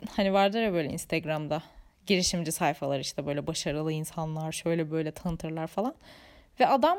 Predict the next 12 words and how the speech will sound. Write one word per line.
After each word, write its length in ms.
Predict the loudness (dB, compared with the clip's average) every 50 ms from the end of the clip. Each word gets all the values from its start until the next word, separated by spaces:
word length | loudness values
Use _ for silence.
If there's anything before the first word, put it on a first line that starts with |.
| 0
bu 300 | 0 2 4 4 2 2 _
başarılı 480 | 4 4 4 4 4 4 4 4 2 2
girişimciler, 1000 | 2 2 4 4 2 2 2 4 4 4 4 2 2 2 2 2 2 0 -4 -12 -12 _ 0
e, 200 | 0 2 2 2 0
adı 200 | 0 2 2 2
altındaki 680 | 2 2 0 0 -2 -2 -2 -2 -6 -2 -2 -2 -2 -2 -4 _ _ _ _ _ _ _ _ _ _ _ -14 -10
işte 220 | -2 -2 2 2
başarılı 480 | 2 0 2 2 2 2 2 2 2 0
insanlarla 640 | 0 0 0 2 2 2 2 2 2 2 2 0
aynı 280 | 2 2 2 2 0 0
şeye 240 | 0 2 0 0
konmuş. 640 | 0 0 -4 -4 -2 -4 -8 -10 -12 -12 -12 -14 -16